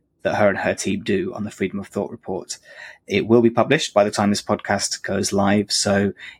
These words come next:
if you're interested to see how your country performs, do go and check that out. Nicole, um, I know you had a chance to, uh, hear what Emma had to say there. What was your main takeaways from not only Emma's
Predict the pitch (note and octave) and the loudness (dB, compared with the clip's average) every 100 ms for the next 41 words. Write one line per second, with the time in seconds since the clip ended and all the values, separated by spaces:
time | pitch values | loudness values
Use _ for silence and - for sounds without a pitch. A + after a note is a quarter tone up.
0 | - G#2+ G#2+ G#2+ G2+ A2 - B2 - G2+ | 0 2 4 4 4 2 2 0 2 0
1 | G2+ G2 G2 F#2+ - F#2+ - F2+ F2+ F#2+ | 2 0 -2 -2 -4 -4 -4 -6 -6 -4
2 | F#2+ F3 - - _ _ - F#2 F#2+ G2 | -2 -2 -4 -6 _ _ -4 -2 0 -4
3 | F#2 - - - F#2+ F#2 F#2 - - _ | -6 -6 -6 -6 -4 -4 -8 -14 -18 _
4 | _ _ _ _ _ _ _ _ _ - | _ _ _ _ _ _ _ _ _ -2
5 | A#2+ - C#3+ G#2+ F#2+ _ _ _ - G2 | 2 4 4 4 0 _ _ _ -4 0
6 | G2 G2 F#2+ - G#2 G#2+ G2+ G2 - G2 | 0 0 -2 0 4 4 4 2 0 -2
7 | - - G2 F#2+ F#2 F#2 F2+ - - _ | -2 -4 -4 -4 -4 -6 -6 -14 -20 _
8 | A2 F#2+ A2 G2 F#2+ F#2+ - F#2 - G2+ | -4 -2 -2 -2 -4 -6 -6 -4 0 0
9 | G2 F#2+ F#2 F#2 - - _ - E3+ - | 0 0 -2 -4 -12 -20 _ -2 0 2
10 | F3+ D#3 A#2 G2+ G2 G#2 F#2+ F#2+ G2 F#2+ | 2 4 4 2 0 -2 -2 -4 -2 -4
11 | F2+ - _ - G#2 G2 G2 F#2+ - _ | -4 -8 _ 0 2 2 -2 -6 -10 _
12 | _ _ B2 A#2 A2+ G2+ G2 F#2 | _ _ 2 4 4 2 0 -4